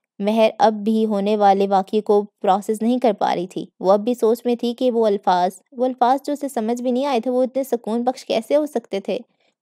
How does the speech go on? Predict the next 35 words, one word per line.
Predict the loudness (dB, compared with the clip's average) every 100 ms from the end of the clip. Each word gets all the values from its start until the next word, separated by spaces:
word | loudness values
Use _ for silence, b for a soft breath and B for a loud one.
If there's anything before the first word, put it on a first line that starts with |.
| -2
वो |
इसी | 0 0
सोच | 0 0 0
में | -2
गुम | 0 -2
थी | -4 -6
जब | -2 -4 -4
उसे | -8
अहमद | -6 -6 -6
नज़र | -4 -4 0
आया। | 0 0 -4 -8
वो |
चलते | -4 -4 -2 0
हुए | 0
गर्दन | 0 -2 -4
झुकाए | -4 0 2 2
अपना | 0 -4
मोबाइल | -6 -2 -2
इस्तेमाल | -4 -8 -12 -10
कर | -6
रहा | -8
था। | -8 -12 _ _ _ _ _ _
"मिस्टर | -6 0 4
अहमद | 4 2 0
यूसुफ?" | -2 0 0 -2 _ _ _ -8
महर | -4 -2 0
से | 0
अहमद | 0 -2 -2
को |
यूं | -2 -2
पुकारे | -2 2 2 2
बगैर | 0 0 0
रहा | 0
नहीं | -2 -4
गया। | -4 -6 -8